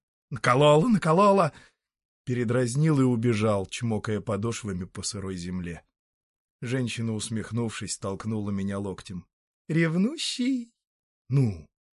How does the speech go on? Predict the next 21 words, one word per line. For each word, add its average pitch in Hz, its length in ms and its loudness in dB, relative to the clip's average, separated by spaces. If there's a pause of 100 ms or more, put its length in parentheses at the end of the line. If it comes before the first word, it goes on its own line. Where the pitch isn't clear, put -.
(200)
«Бяда». 143 720 -2 (960)
И, 123 120 -2
вздохнув, 113 560 0
говорит. 104 540 -4 (680)
«Совсем 208 640 0
окаянный. 185 840 0 (560)
Полугода 240 600 2
не 180 180 4
минуло, 175 460 2
как 175 200 -6
сына 175 300 -4
схоронил. 170 600 -2 (460)
А 160 140 2
уж 170 140 0
говорит 175 500 4
мне: 175 280 -2 (240)
'Хошь, 302 320 -2
говорит, 147 440 2
жить 135 320 -4
у 131 60 -2
меня, 127 420 -2